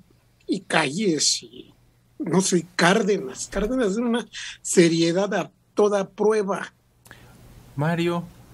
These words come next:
Speaker 1: No había payasitos, ni bromas, ni jejeje, nada de eso, y eso le resta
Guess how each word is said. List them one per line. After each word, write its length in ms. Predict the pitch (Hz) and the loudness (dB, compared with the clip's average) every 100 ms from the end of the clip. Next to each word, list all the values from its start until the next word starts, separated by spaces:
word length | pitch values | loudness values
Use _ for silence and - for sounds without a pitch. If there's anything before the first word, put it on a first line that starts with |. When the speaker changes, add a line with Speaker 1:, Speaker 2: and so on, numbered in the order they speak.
| - - | -20 -8
Speaker 1:
No 100 | 185 | 0
había 320 | 196 196 208 208 _ _ _ | 2 2 0 -2 _ _ _
payasitos, 960 | 151 151 147 151 139 190 175 - 180 139 | -2 0 0 -2 0 2 2 2 0 0
ni 180 | 147 139 | -6 0
bromas, 720 | 160 165 170 170 139 135 - | 2 2 2 -2 -4 -10 -10
ni 100 | 135 | -10
jejeje, 840 | - 170 - 151 - 147 143 147 _ - - - _ _ _ _ _ _ - | -6 -6 -4 -6 -4 -4 -4 -6 _ -20 -20 -20 _ _ _ _ _ _ -14
nada 760 | 135 - - 143 147 - - - | -10 -8 -6 -2 -2 0 -2 -4
de 120 | - | -2
eso, 340 | - - - - | 0 0 -2 2
y 120 | 165 | 4
eso 320 | 202 - 190 - - - - | 4 4 0 -4 -18 -12 -4
le 180 | 143 | -2
resta 600 | 139 151 175 - - 175 | 0 2 2 0 -2 -6